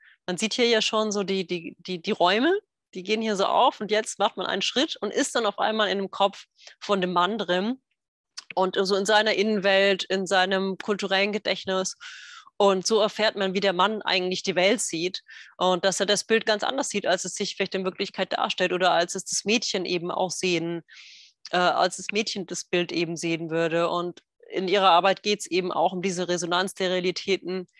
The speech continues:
im, im zwischenmenschlichen Sinn, also, äh, die bewusst macht, dass wir eben alle die Welt, äh, mit anderen Augen sehen.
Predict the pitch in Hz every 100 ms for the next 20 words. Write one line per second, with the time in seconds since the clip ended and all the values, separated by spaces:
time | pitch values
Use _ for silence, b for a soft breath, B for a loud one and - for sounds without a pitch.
0 | b 190 190 175 - 185 - 262 - 165
1 | - - 175 - 160 165 170 190 175 175
2 | 196 - - - 185 175 175 175 202 190
3 | 240 - 190 196 196 - 180 185 170 165
4 | 180 185 180 175 175 175 - B B B
5 | B 185 175 175 180 170 175 165 180 151
6 | 190 180 - - - 190